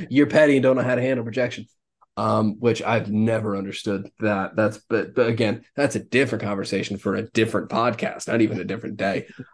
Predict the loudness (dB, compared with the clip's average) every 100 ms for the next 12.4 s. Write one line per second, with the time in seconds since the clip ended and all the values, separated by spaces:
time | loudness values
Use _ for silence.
0 | _ 0 2 2 2 0 0 -8 -12 _
1 | 2 4 6 4 2 4 4 2 -2 _
2 | _ _ _ -12 -12 _ 0 2 2 2
3 | 0 0 -4 _ 0 0 0 -2 -2 -6
4 | _ _ _ _ _ _ _ _ -2 2
5 | 4 4 4 2 2 2 2 2 -2 -8
6 | _ -2 0 2 2 0 -2 -2 -2 -4
7 | -8 -6 -6 -2 0 0 -2 -14 _ 4
8 | 6 6 6 4 2 2 2 2 2 0
9 | 0 0 2 2 2 0 2 -2 0 -2
10 | 2 -2 0 -4 -4 -4 -6 -4 -2 0
11 | -2 -6 -8 -10 _ _ _ _ _ -2
12 | -2 -2 -6